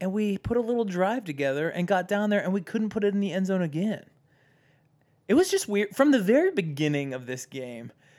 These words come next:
the body language and, like, what you saw from the Browns, like, just wasn't what we've seen in recent weeks. They weren't there. I don't know if they weren't prepared. I don't know if, like, a bunch of them partied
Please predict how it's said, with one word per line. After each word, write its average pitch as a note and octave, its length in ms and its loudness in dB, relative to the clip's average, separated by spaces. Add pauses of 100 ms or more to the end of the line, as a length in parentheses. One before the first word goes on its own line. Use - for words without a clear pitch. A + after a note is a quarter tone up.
(180)
the D3+ 260 4
body D#3+ 440 4
language F#3+ 580 2
and, D#3 120 -2
like, C#3+ 160 -2
what C#3+ 360 0
you F#3+ 140 -4
saw D3 380 2
from D#3 220 -4
the C3+ 80 -2
Browns, C3 560 -4
like, B2+ 240 -8 (120)
just D3 220 -10 (720)
wasn't D3 560 0
what C3+ 180 -6
we've B2+ 160 -10
seen A2 320 -12
in G2+ 120 -14
recent G2 340 -16
weeks. - 360 -20 (460)
They F#3 140 8
weren't F#3 300 4
there. F3 180 6
I F3 80 6
don't B3 140 4
know A#3+ 160 6
if G3+ 100 0
they F3 140 4
weren't D#3+ 280 2
prepared. F3+ 520 0 (280)
I G3 120 4
don't G#3 100 2
know F#3 260 6
if, D3+ 140 0
like, D#3 160 2
a C3+ 60 2
bunch D3+ 200 2
of D3 80 -10
them A#2+ 160 0
partied D#3 480 2